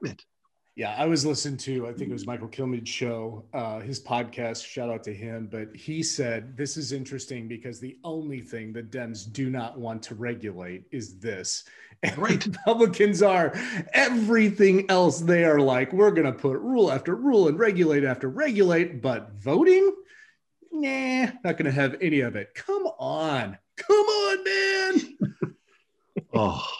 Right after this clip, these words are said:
Speaker 2: Don,
Speaker 1: I'm
Speaker 2: you're,
Speaker 1: just
Speaker 2: you're spot on. It's burning a hole in a lot of people's pockets, and I'm pretty sure it's not the eighty million that, or, you know, whatever, that voted for Biden. That's just, that's insane.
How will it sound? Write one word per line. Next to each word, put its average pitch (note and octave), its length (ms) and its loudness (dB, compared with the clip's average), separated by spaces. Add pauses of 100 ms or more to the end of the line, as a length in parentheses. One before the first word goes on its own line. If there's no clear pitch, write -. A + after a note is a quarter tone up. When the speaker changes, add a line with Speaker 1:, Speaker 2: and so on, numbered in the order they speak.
(180)
Speaker 2:
Don, E3 160 4
Speaker 1:
I'm E3 180 6
Speaker 2:
you're, D3 100 2
Speaker 1:
just - 240 -6
Speaker 2:
you're E3 180 2
spot C#3 600 0
on. B2 460 -2
It's D3 160 -10
burning E3+ 360 2
a C3 80 2
hole C#3 260 -2
in A#2 80 -6
a A2 80 -4
lot C3 340 -2
of - 80 0
people's A2+ 360 -10
pockets, A2 540 -8
and C3 100 -4
I'm C#3 160 -2
pretty E3+ 260 0
sure C3+ 300 -2
it's B2+ 200 -8
not C3+ 360 -4
the C#3+ 240 -10
eighty D3+ 280 -4
million C3 640 -4
that, A2 220 -6 (800)
or, A#2+ 200 -6
you C#3 120 -6
know, G#2+ 100 -8
whatever, B2 500 -4
that A2+ 220 -8
voted C3 320 -6
for B2+ 140 -10
Biden. A2+ 340 -6
That's C3+ 180 -10
just, B2 240 -12
that's C#3 220 -8
insane. G2+ 540 -12